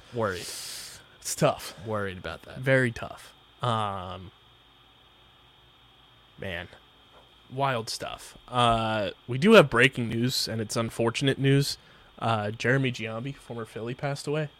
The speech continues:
Speaker 1: Holy shit.
Speaker 2: Only forty-seven years old. Um,
Speaker 1: Wow.
Speaker 2: yeah.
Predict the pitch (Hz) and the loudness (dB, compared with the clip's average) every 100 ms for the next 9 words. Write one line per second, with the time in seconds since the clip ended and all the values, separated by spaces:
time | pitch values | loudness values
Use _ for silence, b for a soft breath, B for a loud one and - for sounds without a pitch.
0 | - - 247 262 117 - - 254 - - | -14 -2 0 2 0 -2 -4 -4 -6 -14
1 | - 120 120 - 135 131 117 131 120 117 | -10 -4 -4 0 2 4 2 2 2 2
2 | 117 110 113 117 120 - b b b b | -2 -2 0 2 0 -6 b b b b
3 | b b - 110 101 92 90 85 90 - | b b -4 -4 -4 -6 -8 -10 -14 -20
4 | _ _ _ _ - 107 110 117 160 175 | _ _ _ _ -20 -12 -6 -4 -2 0
5 | 135 101 95 - - 98 73 85 | 0 -2 -4 -14 -18 -10 -8 -8